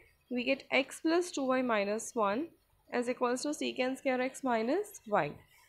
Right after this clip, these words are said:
So on dividing by x plus two y minus one, we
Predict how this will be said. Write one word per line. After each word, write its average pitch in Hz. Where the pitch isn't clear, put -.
So -
on 254
dividing 240
by 339
x -
plus 277
two 240
y 214
minus 220
one, 226
we 247